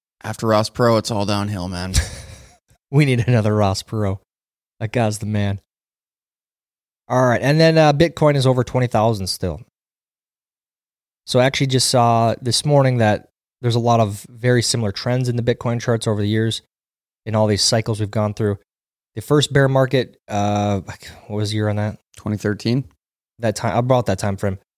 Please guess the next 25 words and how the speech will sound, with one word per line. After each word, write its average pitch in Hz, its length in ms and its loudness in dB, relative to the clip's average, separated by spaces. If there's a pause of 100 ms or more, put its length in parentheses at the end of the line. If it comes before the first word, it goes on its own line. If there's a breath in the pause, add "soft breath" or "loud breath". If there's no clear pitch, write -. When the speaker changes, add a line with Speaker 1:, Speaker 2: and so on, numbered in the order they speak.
(400)
Speaker 2:
The 117 60 -2
bear 135 200 2
market 135 260 0
lasted 113 360 0
about 110 340 0
five 107 180 -2
hundred 101 220 -6
twenty 104 240 -2
days. 104 560 0
The - 80 -4
second 123 340 -2
bear 120 140 2
market 113 300 0
in 98 120 -2
twenty 101 460 -2 (100)
eighteen 123 460 -2
lasted 101 320 -2
about 104 180 0
five 104 240 -2
hundred 101 220 -6
days. 98 500 -2 (760)
This 135 360 0
one, 120 420 2
if 120 160 -2
it 120 80 -2